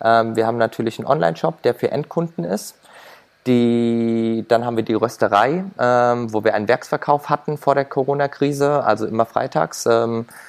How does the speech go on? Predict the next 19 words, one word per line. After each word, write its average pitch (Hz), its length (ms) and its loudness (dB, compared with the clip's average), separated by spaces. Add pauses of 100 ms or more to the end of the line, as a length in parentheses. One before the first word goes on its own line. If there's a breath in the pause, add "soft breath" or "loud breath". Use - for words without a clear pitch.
(220 loud breath)
und 110 500 0
wo 110 60 2
die 107 80 0
Kunden 110 340 -2
hier 120 180 2
eingekauft 143 520 -2
haben 131 160 -2
und 110 80 -4
natürlich 113 440 -4 (120)
Wiederverkäufer 110 920 0
wie 101 100 -2
Rewe, 127 520 0 (180)
ähm, 104 680 2
und 101 400 -2
vereinzelte 101 800 -2
Feinkostläden 95 960 -4 (260 loud breath)
in 95 140 0
Deutschland. 87 640 0 (400 soft breath)
Ähm, 95 540 -2